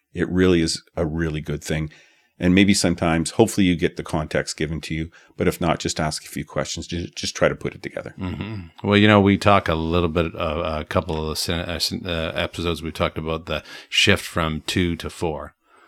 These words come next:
Speaker 2: you know, and this is a great example of this, is why is this happening to me,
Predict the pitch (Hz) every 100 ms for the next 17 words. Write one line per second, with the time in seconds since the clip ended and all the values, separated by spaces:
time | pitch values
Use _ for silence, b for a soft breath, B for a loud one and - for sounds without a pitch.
0 | b - 82 82 92 85 85 85 90 90
1 | 85 82 90 85 78 90 78 73 71 76
2 | 85 76 82 101 120 101 85 73 78 76
3 | 80 71 69 107 117 80 69 85